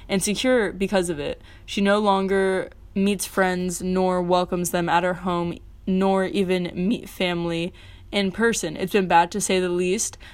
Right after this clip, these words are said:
but her stepbrother, eighteen, Ben, has been making it worse with his nagging comments and joking, jo-, and jokes about her looks. He tried ta-,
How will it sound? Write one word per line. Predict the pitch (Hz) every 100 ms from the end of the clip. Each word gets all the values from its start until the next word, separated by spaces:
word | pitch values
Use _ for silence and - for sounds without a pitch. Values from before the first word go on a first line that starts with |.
| -
but | - 202
her | 196
stepbrother, | - 185 190 190 180
eighteen, | 185 - 196 180
Ben, | 170 170
has | 180 180
been | - 185
making | 175 180 185
it | 180 -
worse | 170 165 175 - - - - -
with | 202
his | 196 180
nagging | 175 165 185 196
comments | - 185 175 175 -
and | 180
joking, | 175 175 170 175 165 165 175 - - - -
jo-, | 226 214 -
and | 208
jokes | 190 190 180
about | 196 170 165
her | 196
looks. | 196 175 - -
He | 190
tried | - 185 175 175 165 -
ta-, | - -